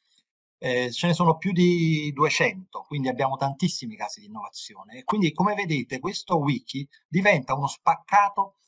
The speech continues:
su come funziona il mondo della pubblica amministrazione, una cosa di grande interesse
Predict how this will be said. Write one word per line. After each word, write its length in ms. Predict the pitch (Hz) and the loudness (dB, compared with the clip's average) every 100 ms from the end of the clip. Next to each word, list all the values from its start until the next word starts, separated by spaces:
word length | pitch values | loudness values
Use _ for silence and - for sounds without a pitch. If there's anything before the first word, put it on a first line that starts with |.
| _ _ | _ _
su 180 | - 170 | -4 0
come 240 | 233 247 | 2 2
funziona 400 | 170 165 185 220 | 2 -2 0 0
il 80 | 160 | 2
mondo 240 | 165 180 | 4 4
della 180 | 156 147 | 2 0
pubblica 360 | 147 143 135 127 | -2 -6 -10 -8
amministrazione, 640 | 120 117 - 117 - 113 120 | -8 -10 -10 -10 -10 -12 -6
una 100 | 147 | 0
cosa 360 | 214 175 131 - _ _ | 2 4 2 0 _ _
di 160 | 131 | -6
grande 360 | 139 202 196 147 | 2 4 4 2
interesse 880 | 127 - 123 110 - - 220 247 | -4 -8 -8 -10 -12 -10 -10 -10